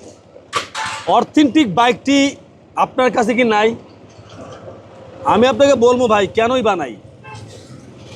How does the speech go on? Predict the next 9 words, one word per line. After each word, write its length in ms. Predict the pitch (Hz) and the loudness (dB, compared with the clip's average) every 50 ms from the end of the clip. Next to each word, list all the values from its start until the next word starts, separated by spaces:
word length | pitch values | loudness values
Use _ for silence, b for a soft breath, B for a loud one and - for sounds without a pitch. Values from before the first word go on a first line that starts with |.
| - - - - - - - - - | -20 -20 -20 -18 -18 -18 -16 -6 -2
ভাই 140 | 160 180 220 | 0 2 4
রে, 260 | 247 269 254 190 123 - - - - - - - - - - _ - _ _ - - - - - - - - - - - - - - - - - - - - - - - - - - - | 4 4 4 2 0 -4 -14 -20 -20 -20 -20 -20 -20 -20 -20 _ -20 _ _ -20 -20 -20 -20 -20 -20 -20 -20 -20 -20 -20 -20 -20 -20 -20 -20 -20 -20 -20 -20 -20 -20 -18 -16 -16 -2 2
বিশ্বাস 380 | - 247 220 - - 285 294 208 | 2 2 4 4 4 4 4 4
যদি 220 | 262 285 277 277 | 4 4 2 2
করেন, 380 | - 254 254 254 254 262 269 208 | 2 2 2 4 4 2 0 -2
প্রত্যেকটা 540 | - - 247 240 - - 254 - - 247 | 0 -2 -2 0 0 -2 -2 0 0 0
বাইক 500 | 190 - 185 196 214 240 233 170 147 131 | 0 2 2 2 2 2 0 -2 -8 -8
বাসা 360 | - 175 214 233 - 269 254 233 | -2 0 0 0 2 2 2 2
বাইক। 260 | 180 165 139 117 | 2 0 -2 -4